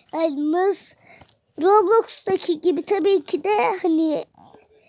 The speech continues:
kovalarlar ya, işte onu yapacağız. Bir tane ilk önce bir şu canavardan başlayalım biz. Bu canavar zaten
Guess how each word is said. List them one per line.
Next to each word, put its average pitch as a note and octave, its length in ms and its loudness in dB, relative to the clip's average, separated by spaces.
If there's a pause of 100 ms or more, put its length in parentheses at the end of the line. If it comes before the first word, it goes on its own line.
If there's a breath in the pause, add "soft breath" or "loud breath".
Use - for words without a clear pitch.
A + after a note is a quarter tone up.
(680 soft breath)
kovalarlar F#4 840 6
ya, C#4+ 140 -2 (120)
işte - 260 -6
onu G4+ 300 0
yapacağız. C4+ 560 -12 (1900)
Bir B4 220 8
tane F#4 400 2
ilk B4 380 2
önce F#4+ 360 -2
bir F#4+ 80 0
şu E4 260 -2
canavardan E4 800 -4
başlayalım A#3 880 -16
biz. C4 160 -16 (960 soft breath)
Bu A#4 140 4
canavar G#4 600 4
zaten G4 560 4